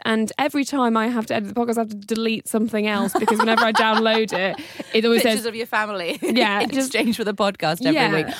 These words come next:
Speaker 2: I hope you're grateful, listeners.
Speaker 1: <laughs> Yeah. And I was about to borrow, uh, my friend's, who was like, "I can't give it to you, but you can certainly use it." I was like, "I need to,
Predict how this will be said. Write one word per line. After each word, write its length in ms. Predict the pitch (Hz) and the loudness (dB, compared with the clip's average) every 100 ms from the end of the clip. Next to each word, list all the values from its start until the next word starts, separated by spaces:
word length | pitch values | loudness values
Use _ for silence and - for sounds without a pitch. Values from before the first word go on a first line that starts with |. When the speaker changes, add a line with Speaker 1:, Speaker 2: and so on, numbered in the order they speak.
| - | -6
Speaker 2:
I 80 | 160 | -2
hope 140 | 226 | 0
you're 100 | 349 | 2
grateful, 360 | 262 254 - 147 | 2 0 -2 -2
listeners. 400 | 143 - 143 285 | -4 -4 -6 -4
Speaker 1:
<laughs> 420 | - - 330 302 | -6 -2 -4 0
Yeah. 180 | 320 196 180 - - _ | 0 0 -2 -12 -20 _
And 120 | 226 | 0
I 160 | 233 226 | 2 2
was 220 | 226 220 - | 2 -2 -2
about 320 | 233 262 262 | 0 0 0
to 100 | - | -4
borrow, 800 | 214 240 240 240 220 214 208 208 220 | -2 0 2 4 2 2 2 0 0
uh, 180 | 208 202 | 2 2
my 200 | 202 196 | 2 0
friend's, 840 | 202 247 220 214 214 - 233 226 - | 0 0 2 2 -2 -6 -6 -6 -4
who 160 | 233 226 | -2 0
was 140 | 214 | 0
like, 180 | 220 208 | 0 -2
"I 40 | - | -4
can't 340 | 494 480 247 | -2 -2 2
give 160 | 466 349 | 2 2
it 140 | - | -4
to 140 | - 180 | -4 -2
you, 240 | 214 262 | 0 0
but 140 | 277 | -2
you 100 | 269 | -2
can 120 | 302 330 | -2 0
certainly 300 | 480 320 302 | 0 2 0
use 80 | |
it." 40 | 247 | 0
I 20 | |
was 40 | 233 | -2
like, 160 | 247 | -2
"I 120 | 247 | -2
need 220 | 285 330 - | -2 -2 -2
to, 260 | 247 220 | 0 0